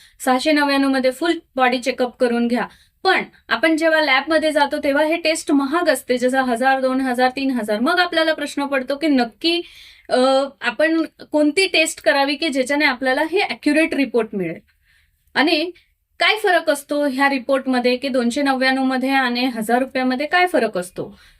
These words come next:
हा, तर चला, प्रश्न तुमचे, उत्तर आमचे, हे हेल्थ सिरीज घेऊन येत आहोत आम्ही. ह्या स-, सिरीजचा नक्कीच सगळ्यांना फायदा होणार आहे, तर नक्कीच फॉलो करा. हॅलो फ्रेंड्स, मी अल्पिता पाटील, मायक्रोबायोलॉजिस्ट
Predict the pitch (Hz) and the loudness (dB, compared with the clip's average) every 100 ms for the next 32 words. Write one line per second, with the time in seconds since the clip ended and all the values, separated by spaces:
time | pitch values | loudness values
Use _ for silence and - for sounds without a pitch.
0 | _ - - _ - 381 370 262 226 277 | _ -8 -8 _ 0 0 2 4 2 0
1 | - 285 294 381 392 349 285 277 262 254 | -4 -2 0 0 0 0 0 2 0 -2
2 | _ 302 - 359 320 226 214 214 254 _ | _ -6 0 0 0 -2 -2 -4 -4 _
3 | _ 339 359 330 330 339 302 311 254 247 | _ 0 2 2 0 -2 0 0 0 2
4 | 269 269 302 320 262 240 233 202 208 277 | 2 2 0 0 0 0 -2 -4 -6 -8
5 | - - _ _ _ _ 247 320 370 349 | -12 -20 _ _ _ _ -2 0 0 0
6 | 285 269 262 294 277 277 320 294 269 - | 2 2 2 0 -2 -2 -2 -2 -2 -4
7 | 359 302 254 254 262 262 190 196 302 285 | -2 0 0 2 0 0 0 2 0 2
8 | 269 277 302 320 277 240 339 349 - 233 | 0 0 -2 0 0 -2 -4 -4 -2 2
9 | 208 208 185 208 311 _ _ - - 370 | 2 2 -2 -4 -8 _ _ -14 0 2
10 | 381 285 233 269 - _ _ 294 359 294 | 2 2 0 0 -6 _ _ 2 2 2
11 | 247 262 233 214 185 226 294 - _ _ | 0 0 2 0 -2 -4 -6 -12 _ _
12 | _ _ 240 226 330 349 277 240 226 254 | _ _ -2 0 -2 0 2 0 -2 -4
13 | 262 | -6